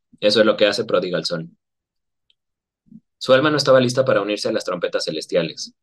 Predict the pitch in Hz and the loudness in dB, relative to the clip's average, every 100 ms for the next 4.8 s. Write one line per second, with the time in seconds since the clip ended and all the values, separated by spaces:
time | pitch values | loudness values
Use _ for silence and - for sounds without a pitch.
0 | _ _ - 104 104 104 107 107 104 107 | _ _ -4 0 2 2 2 2 0 0
1 | 101 95 98 107 104 90 98 87 87 85 | -2 -2 0 0 -2 -6 -10 -6 -4 0
2 | 90 82 - 78 _ _ _ _ _ _ | -2 -2 -8 -18 _ _ _ _ _ _
3 | - 104 104 104 104 107 101 - 117 110 | -6 -4 0 -2 -2 0 0 0 -6 -6
4 | 110 110 120 123 107 101 120 127 | -4 -2 -2 0 2 2 0 -4